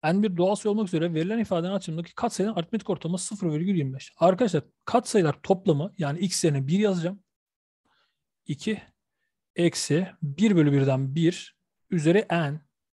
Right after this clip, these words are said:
Yani bir üzeri n'den birdir. Katsayılar toplamı birdir.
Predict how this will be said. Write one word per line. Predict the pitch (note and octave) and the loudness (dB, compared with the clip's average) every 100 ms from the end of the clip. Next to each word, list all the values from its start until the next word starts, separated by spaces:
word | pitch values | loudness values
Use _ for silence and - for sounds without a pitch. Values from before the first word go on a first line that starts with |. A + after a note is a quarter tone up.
| _ - | _ -6
Yani | D#3+ D3 | -4 -2
bir | G3 | 0
üzeri | G#3+ D3+ D3 G3+ | 2 2 2 0
n'den | B3+ B3 | 0 -2
birdir. | G3+ C#3 | -2 -2
Katsayılar | - G3 - D3+ D#3+ | -2 -4 0 -2 -2
toplamı | E3+ - - D3+ A3 _ _ _ _ _ _ _ _ _ _ _ _ - | -4 -8 -6 -6 -6 _ _ _ _ _ _ _ _ _ _ _ _ -6
birdir. | F3 F#3+ C3 - | 0 0 0 -10